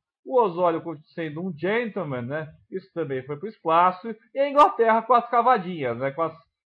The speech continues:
com os seus saltos, no caso, é, os jogadores pulando, simulando falta. Isso daí ficou nítido no jogo contra a Colômbia, uma das maiores vergonhas da Inglaterra ter avançado na base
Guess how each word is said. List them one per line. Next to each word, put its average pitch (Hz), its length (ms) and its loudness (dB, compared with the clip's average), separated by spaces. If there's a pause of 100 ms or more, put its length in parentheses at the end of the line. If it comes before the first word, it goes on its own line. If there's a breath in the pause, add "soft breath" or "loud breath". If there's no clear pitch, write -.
com 170 140 -6
os 170 120 -10
seus 196 260 -4
saltos, 180 480 4 (480)
no 147 140 -10
caso, 147 600 0 (220)
é, 120 480 0
os 110 60 -6
jogadores 143 400 -4
pulando, 160 800 2 (420)
simulando 165 460 -2
falta. 175 520 2 (240)
Isso 190 120 -16
daí 156 200 0
ficou 160 220 -8
nítido 156 280 -10
no 151 60 -10
jogo 147 180 -4
contra 156 160 -6
a 156 40 -8
Colômbia, 151 340 -2
uma 160 180 -4
das 147 220 -6
maiores 147 380 0
vergonhas 151 580 0
da 143 160 0
Inglaterra 139 520 -2 (300)
ter 147 60 -4
avançado 139 460 -4
na 147 100 -4
base 131 380 -2